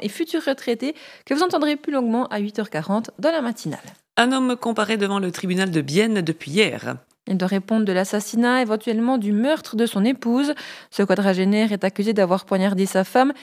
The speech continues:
Speaker 1: qui souhaitait le quitter dans un centre d'hébergement pour requérant d'asile à Buren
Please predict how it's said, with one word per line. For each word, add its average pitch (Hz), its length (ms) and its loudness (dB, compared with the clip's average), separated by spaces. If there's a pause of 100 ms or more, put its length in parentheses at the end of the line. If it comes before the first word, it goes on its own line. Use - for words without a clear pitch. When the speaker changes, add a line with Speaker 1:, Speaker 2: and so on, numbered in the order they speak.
(180)
Speaker 1:
qui 220 100 -10
souhaitait 247 220 2
le 269 80 4
quitter 285 360 0
dans 240 200 2
un 214 80 2
centre 330 240 2
d'hébergement 233 580 2
pour 247 180 -2
requérant 208 320 2
d'asile 180 460 2
à 160 100 2
Buren 196 380 2